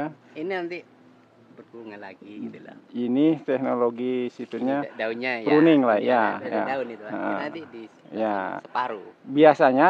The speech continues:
Speaker 2: teman-teman itu melakukan pema-, pemangkasan ini, Pak.
Speaker 1: Ya.
Speaker 2: Nah, sebenarnya
Speaker 1: Oh.
Speaker 2: ada ini dipangkas, nanti akan tumbuh baru.
Speaker 1: Oh.
Speaker 2: Tapi kalau ini bedanya
Speaker 1: Sudah.
Speaker 2: pemangkasannya pada bekas yang tidak
Speaker 1: Ya.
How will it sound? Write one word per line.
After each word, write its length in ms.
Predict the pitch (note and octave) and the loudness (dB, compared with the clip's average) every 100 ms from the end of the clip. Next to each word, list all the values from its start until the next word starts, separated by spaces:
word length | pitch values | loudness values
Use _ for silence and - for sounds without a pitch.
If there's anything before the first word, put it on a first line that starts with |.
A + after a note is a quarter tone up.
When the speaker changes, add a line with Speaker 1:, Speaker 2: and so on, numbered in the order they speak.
| F#3+ | 4
Speaker 2:
teman-teman 540 | E3 D3+ C#3+ C#3+ C3+ | 4 4 4 4 2
itu 200 | G#2+ B2 | 0 -4
melakukan 520 | E3 D3 C3 A2 D3 D#3 | -2 -2 -2 -2 -2 2
pema-, 340 | C#3+ C3 B2+ | 2 2 0
pemangkasan 960 | - C3+ B2+ A#2+ C#3+ - C#3+ C#3 C3 - | 2 2 0 -2 -6 -2 0 0 -2 -2
ini, 340 | E3+ F3+ C3+ | 4 4 4
Pak. 260 | - G#2+ G2+ | 2 -2 -2
Speaker 1:
Ya. 60 | G#2 - - | -6 -16 -14
Speaker 2:
Nah, 280 | - A2+ A2+ | -2 0 2
sebenarnya 340 | G#2+ C3+ G3+ - | 0 2 2 0
Speaker 1:
Oh. 120 | - - | -6 -2
Speaker 2:
ada 260 | A#2 B2 - _ - _ - | 0 0 -4 _ -20 _ -4
ini 340 | C#3+ C#3 F#3 | 2 4 6
dipangkas, 520 | G3+ E3+ B2 B2 E3 F#3+ | 4 4 2 4 4 4
nanti 180 | D3 F3 | 4 4
akan 240 | E3+ F3 | 4 2
tumbuh 320 | F3 D#3+ D#3 | 2 2 4
baru. 340 | D3 D#3+ E3 D3 B2+ | 4 6 6 6 4
Speaker 1:
Oh. 300 | A#2 G#2+ - | -2 -10 -8
Speaker 2:
Tapi 260 | A2 C3+ A#3 | -6 -2 2
kalau 220 | A3 E3 | 4 4
ini 580 | D3+ A#3 A3+ F#3 G#3+ D4+ | 4 2 0 0 0 -2
bedanya 720 | E3+ D3 A#2+ G2 A2 E3 C4+ | 2 2 2 0 2 2 0
Speaker 1:
Sudah. 420 | - - - - _ _ | -6 -20 -20 -20 _ _
Speaker 2:
pemangkasannya 800 | E3+ D#3+ D#3+ D3+ C#3 C#3+ C3+ E3+ | 2 6 6 4 0 2 2 2
pada 380 | - D3 A#2 C#3 | 0 -2 0 -2
bekas 400 | C#3+ C3+ - C#3+ | 0 -2 -2 -2
yang 160 | D3+ D3 | -2 0
tidak 260 | C#3+ | -2
Speaker 1:
Ya. 60 | B2+ | -4